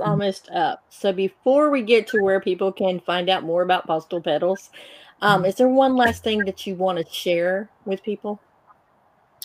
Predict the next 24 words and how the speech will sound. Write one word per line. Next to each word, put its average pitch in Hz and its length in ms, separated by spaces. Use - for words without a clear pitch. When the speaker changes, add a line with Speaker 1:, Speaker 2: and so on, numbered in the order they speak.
Speaker 2:
One 190 180
last 196 240
little 294 200
Speaker 1:
Um, - 60
Speaker 2:
nugget. - 260
Speaker 1:
yeah, 339 460
I, 254 240
I 262 120
guess 302 200
the 392 120
nugget 233 480
is 190 240
just, 175 680
um, 156 460
you 311 120
know, 277 340
take 294 240
time 262 300
to 214 80
center 185 420
yourself 143 540
and 139 100
your 139 80
self-care, 123 800